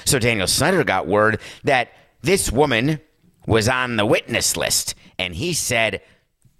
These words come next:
"Give me one, give me, give me a minute on this, folks. Let's take a beat, because I'd really like her not to talk. And on top of that, I gave her the one point six million not to talk, but let me get back to you." So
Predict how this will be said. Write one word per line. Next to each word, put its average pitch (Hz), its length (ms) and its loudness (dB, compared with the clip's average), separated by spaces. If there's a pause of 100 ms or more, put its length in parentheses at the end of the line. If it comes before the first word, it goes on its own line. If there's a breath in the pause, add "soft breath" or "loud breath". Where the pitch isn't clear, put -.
(180)
"Give 147 120 0
me 135 80 -2
one, 131 380 0
give 160 120 0
me, 143 100 2
give 139 180 -2
me 123 80 0
a 104 40 -4
minute 117 320 0
on 123 180 -2
this, 123 200 -2
folks. - 360 2 (180 loud breath)
Let's - 220 -2
take - 240 -2
a 185 60 -2
beat, 147 400 -2 (1120 soft breath)
because 104 720 0
I'd 98 220 -2
really 110 400 -2
like 117 260 0
her 120 100 2
not 117 220 0
to - 100 -8
talk. 117 460 0 (200 loud breath)
And 95 140 -2
on 85 140 -2
top 113 300 0
of 120 80 0
that, 123 280 0 (220 loud breath)
I 82 80 -2
gave 104 260 0
her 113 80 0
the 95 100 0
one 104 200 0
point 104 260 -2
six - 260 -2
million 95 320 -2
not 113 240 -2
to 135 80 -2
talk, 131 380 0 (160 loud breath)
but 123 120 0
let 123 140 0
me 120 100 -2
get 104 160 -2
back 82 240 -6
to - 100 -8
you." - 80 -14 (1120 loud breath)
So 101 460 2